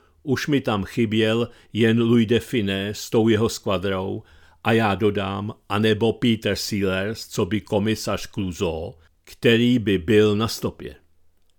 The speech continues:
Je ovšem možné, že tomu zlodějíčkovi bylo vedro a tak se chtěl rychle dostat do chládku.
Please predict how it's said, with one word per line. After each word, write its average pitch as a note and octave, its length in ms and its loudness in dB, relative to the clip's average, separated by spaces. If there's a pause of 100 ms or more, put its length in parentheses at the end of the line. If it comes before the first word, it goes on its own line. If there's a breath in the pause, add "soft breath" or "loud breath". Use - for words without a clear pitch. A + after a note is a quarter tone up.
(640)
Je C#3+ 220 4
ovšem F#3 340 4
možné, C3+ 680 2
že A#2+ 200 2
tomu B2+ 280 4
zlodějíčkovi C#3 800 2
bylo C#3+ 220 4
vedro A2+ 540 2 (420)
a F#3+ 140 0
tak A3 260 0
se G3+ 160 4
chtěl A2 380 2
rychle B2 380 0
dostat D3 420 -2
do G#3 160 -4
chládku. - 640 -10